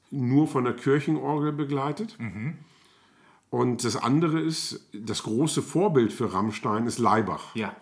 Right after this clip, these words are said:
Speaker 2: ja.
Speaker 1: Und Laibach covern auf der Single Ohne dich.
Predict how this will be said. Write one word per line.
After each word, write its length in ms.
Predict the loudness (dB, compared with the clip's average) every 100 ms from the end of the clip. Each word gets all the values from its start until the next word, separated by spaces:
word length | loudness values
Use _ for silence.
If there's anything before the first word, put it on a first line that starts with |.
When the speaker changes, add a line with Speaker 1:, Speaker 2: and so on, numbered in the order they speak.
| -16
Speaker 2:
ja. 100 | -18 -18 -16
Speaker 1:
Und 140 | -4 0
Laibach 580 | 4 4 4 2 -2 -4
covern 420 | 0 2 2 -2
auf 220 | -6 -6
der 120 | -4
Single 600 | -2 2 2 4 2 -2 -8 -20 _
Ohne 300 | 0 2 0
dich. 320 | -2 -12 -20